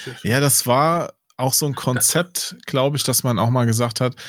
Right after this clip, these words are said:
Speaker 1: wenn wir mal so ein richtig spannendes Thema haben, dann holen wir auch alles raus, was
Speaker 2: Ja.
Speaker 1: geht. Und hier hast du das halt mit C und C.
Speaker 2: Ja, ja, gut, da,
Speaker 1: Tiberian
Speaker 2: da,
Speaker 1: Sun.
Speaker 2: das, da, da hat es ja noch,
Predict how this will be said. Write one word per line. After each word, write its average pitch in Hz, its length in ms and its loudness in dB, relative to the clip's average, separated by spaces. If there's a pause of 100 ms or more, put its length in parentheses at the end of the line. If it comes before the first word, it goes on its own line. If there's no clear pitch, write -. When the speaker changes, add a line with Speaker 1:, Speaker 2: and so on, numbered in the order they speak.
(300)
Speaker 1:
wenn 131 160 2
wir 170 100 6
mal 143 260 4
so 127 80 2
ein 123 80 4
richtig 170 480 4
spannendes 139 520 2
Thema 139 400 2
haben, 117 320 2
dann 120 180 4
holen 127 220 6
wir 131 80 6
auch - 160 -2
alles 127 340 2
raus, 98 400 0 (280)
was 104 140 -2
Speaker 2:
Ja. 135 60 0
Speaker 1:
geht. 95 280 -4 (480)
Und 113 240 6
hier 127 320 6
hast 131 180 -2
du 127 40 -4
das 123 180 -2
halt 113 160 -2
mit 113 180 -4
C 117 160 0
und 117 160 0
C. 110 420 0 (500)
Speaker 2:
Ja, 123 80 -4
ja, 139 120 2
gut, - 0 -
da, - 0 -
Speaker 1:
Tiberian 113 280 2
Speaker 2:
da, 107 40 -4
Speaker 1:
Sun. 139 260 -8
Speaker 2:
das, - 320 -10 (180)
da, 131 320 -4 (720)
da - 240 -6
hat 165 120 -8
es 156 160 -6
ja 139 220 -4
noch, - 400 -8